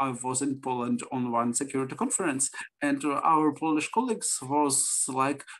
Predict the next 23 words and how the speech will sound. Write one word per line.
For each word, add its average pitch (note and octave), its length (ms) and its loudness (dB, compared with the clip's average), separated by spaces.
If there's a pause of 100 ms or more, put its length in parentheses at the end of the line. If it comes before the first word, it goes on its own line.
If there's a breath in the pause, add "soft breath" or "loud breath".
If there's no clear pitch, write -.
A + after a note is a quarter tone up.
(240)
"Yes, C#3+ 440 6
we C3+ 320 4
will C3 120 0
help F#3+ 400 -4
you. G3+ 120 2
Yes, C#3+ 280 4
we C3+ 100 0
understand B2 600 0
the B2 100 0
strategic B2 500 -2
problem, A3 360 0
but B3+ 180 -4
that's D4+ 200 0
far G#3 200 4
for - 160 -2 (160)
us. - 200 4
nato G#3+ 400 -4
will C3+ 200 -8 (120)
help A3+ 220 -4
us, F3 180 0
nato D3+ 360 -2
will," A2+ 160 -10 (480 loud breath)
um, C3 260 0